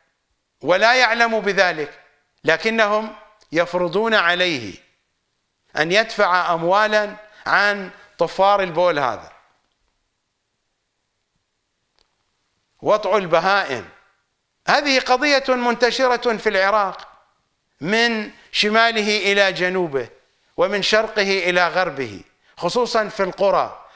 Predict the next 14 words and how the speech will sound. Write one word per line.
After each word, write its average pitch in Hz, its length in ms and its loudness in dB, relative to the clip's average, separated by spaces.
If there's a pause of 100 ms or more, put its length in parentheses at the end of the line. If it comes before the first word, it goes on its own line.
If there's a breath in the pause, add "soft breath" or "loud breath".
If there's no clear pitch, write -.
(120 soft breath)
والبوادي 185 760 0 (720 soft breath)
وحتى 233 480 2
في - 100 -4
المدن، 202 460 -4 (1300)
في 202 500 -2 (840)
الأحياء 220 480 2
الفقيرة 208 840 -2 (240 soft breath)
التي 196 420 0
تقع 214 440 0
في 185 180 -2
أطراف 202 460 0
المدن. 185 440 -4 (1500)
هناك 269 320 2
انتشار 220 960 2